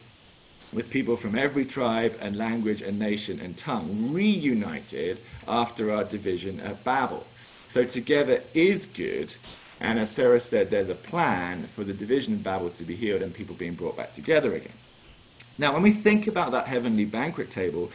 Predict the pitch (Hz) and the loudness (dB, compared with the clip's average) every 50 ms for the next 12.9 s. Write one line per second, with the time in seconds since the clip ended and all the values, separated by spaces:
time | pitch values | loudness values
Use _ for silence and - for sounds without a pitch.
0 | - - - - - - 135 143 175 202 214 208 214 202 175 147 139 131 123 - | -12 -18 -20 -8 -2 2 6 8 8 8 8 8 8 6 6 6 4 2 2 0
1 | 127 127 - - 123 - - - 139 175 202 214 214 220 190 - 160 151 143 131 | -2 -2 0 2 0 2 2 2 2 2 4 4 4 4 4 4 4 4 4 4
2 | - 107 113 - - 120 131 151 151 - - 131 123 - - 123 - - - 147 | 4 4 2 2 0 0 -2 -2 -2 -4 -6 -6 -6 -4 -6 -6 -6 -2 0 2
3 | 127 - - 127 113 110 107 110 123 160 156 156 160 123 - - 95 98 85 82 | 2 2 0 0 -2 -2 0 2 2 2 2 0 -4 -6 -6 -4 -2 -2 -2 -2
4 | - - - - - - - - - - 131 135 143 139 139 139 131 117 107 - | -4 -8 -16 -20 -20 -20 -18 -10 -2 0 2 2 2 4 4 4 4 2 0 -2
5 | - 113 127 160 190 196 202 - 151 123 113 117 - - - 85 71 69 64 71 | 0 2 4 4 4 2 0 -4 -4 -2 -2 -2 -2 -4 -4 -2 -2 -2 -2 -2
6 | 78 - - - - - - - 123 131 131 127 120 113 120 117 117 117 110 117 | -4 -6 -8 -14 -20 -10 -4 -2 0 4 4 4 4 4 4 4 4 4 4 4
7 | 127 131 120 - 113 107 - 113 107 107 107 95 92 90 - 135 180 180 - 156 | 2 2 2 0 -2 -2 -2 -2 -2 -2 -2 -4 -8 -2 0 0 0 0 -2 -6
8 | - - 113 95 90 90 87 - - 110 127 147 147 107 82 78 85 - - - | -6 -4 -4 -4 -2 -2 -4 -4 -2 0 0 0 0 0 -2 -2 -4 -4 -8 -14
9 | - - - - - 123 135 143 135 139 135 - - - 202 202 202 202 185 139 | -20 -18 -14 -4 0 4 4 6 4 4 2 0 4 4 6 6 4 2 0 0
10 | 123 135 165 170 160 110 95 82 87 85 - - - 113 110 107 113 - 101 107 | 2 2 2 4 4 4 2 0 -2 -4 -4 -4 -2 0 0 0 0 0 2 2
11 | 107 101 101 - - 151 151 151 127 98 78 78 - - 110 113 107 113 110 113 | 2 2 0 -2 -2 -2 0 0 0 0 -2 -2 -2 0 0 0 2 2 2 0
12 | 127 143 151 139 120 117 113 110 107 123 143 120 - - - - - - | 0 0 0 0 0 2 2 2 2 2 0 0 -2 -4 -8 -12 -14 -14